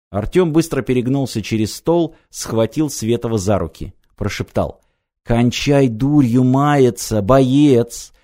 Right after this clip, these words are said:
Ты мне скажи, из чего могли бы так стрелять, теоретически? У нас в армии есть такие стволы? "Да я же не специалист.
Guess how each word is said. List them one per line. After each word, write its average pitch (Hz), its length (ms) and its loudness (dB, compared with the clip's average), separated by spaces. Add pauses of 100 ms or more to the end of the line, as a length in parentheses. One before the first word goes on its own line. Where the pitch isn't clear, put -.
(200)
Ты 156 80 4
мне 170 160 2
скажи, 151 440 0
из 131 280 -2
чего 160 480 2
могли 151 400 2
бы 147 140 0
так 147 220 -2
стрелять, 131 540 0 (120)
теоретически? 135 840 0 (360)
У 117 100 0
нас 151 280 2
в 147 80 0
армии 117 340 2
есть 147 380 -2
такие 135 340 -2
стволы? 110 460 -4 (720)
"Да 87 160 -6
я 113 300 2
же 117 120 -2
не 139 140 0
специалист. 151 1120 0